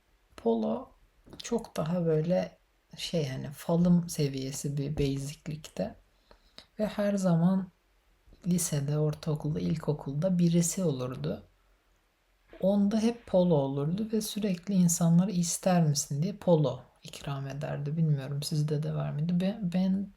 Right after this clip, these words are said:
ben hep hatırlıyorum her dönemde. O yüzden ben yine onları anmak adına, o Ramazanları, o esmaları anmak adına,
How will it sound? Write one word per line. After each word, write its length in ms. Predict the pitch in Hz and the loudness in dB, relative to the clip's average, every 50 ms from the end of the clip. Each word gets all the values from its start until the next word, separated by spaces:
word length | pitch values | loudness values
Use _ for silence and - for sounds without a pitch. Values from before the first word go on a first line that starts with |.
| - | -2
ben 420 | 185 175 180 185 190 196 196 180 175 - | 0 2 4 4 2 0 -2 -8 -8 -6
hep 220 | 190 202 202 - | -6 -6 -2 0
hatırlıyorum 680 | 170 151 151 - - 156 165 156 151 135 127 123 135 143 | 0 0 0 0 -4 -4 -2 0 -2 -2 -2 -4 -8 -6
her 300 | 147 156 151 147 147 143 | -4 0 0 0 0 0
dönemde. 540 | 135 131 131 131 127 139 143 156 190 214 - - - - - - - - - - - - - - - - | -2 -6 -8 -8 -8 -6 -4 -4 -4 -4 -6 -14 -20 -20 -20 -20 -20 -20 -20 -20 -20 -20 -20 -20 -16 -8
O 120 | - 214 165 | -4 -4 -2
yüzden 460 | 151 151 156 - 175 175 170 165 165 | -2 -4 -4 -2 0 2 4 4 4
ben 240 | 165 170 170 175 170 - - | 4 2 2 2 0 0 0
yine 220 | 170 160 151 151 | 0 2 2 2
onları 640 | 151 156 151 156 156 151 151 151 160 160 170 180 - - _ _ _ _ - _ _ _ - | 0 2 2 4 4 4 4 4 2 0 -2 -2 -6 -8 _ _ _ _ -20 _ _ _ -4
anmak 460 | 165 156 156 160 156 156 156 156 - | 0 0 2 2 2 2 0 0 -2
adına, 460 | 147 147 151 135 135 139 151 165 165 - _ _ _ _ _ _ - - | -4 -4 -6 -8 -6 -6 -6 -6 -6 -8 _ _ _ _ _ _ -16 -6
o 160 | 208 165 156 | -4 -2 0
Ramazanları, 920 | 165 156 147 147 147 151 151 156 143 139 143 143 139 135 135 151 147 151 | 0 2 2 4 4 4 4 2 0 0 -2 -4 -4 -6 -6 -6 -6 -4
o 160 | - 147 143 151 | -4 -4 -4 -2
esmaları 720 | 151 151 147 - - 160 147 143 139 139 135 147 147 143 | -2 -2 -2 -2 -2 -2 -2 -2 -2 -4 -4 -6 -6 -6
anmak 460 | 139 143 147 147 147 147 147 151 - | -4 -2 0 0 0 0 -2 -2 -4
adına, 400 | 143 139 147 - 139 139 160 185 | -6 -8 -6 -8 -4 -2 -2 -2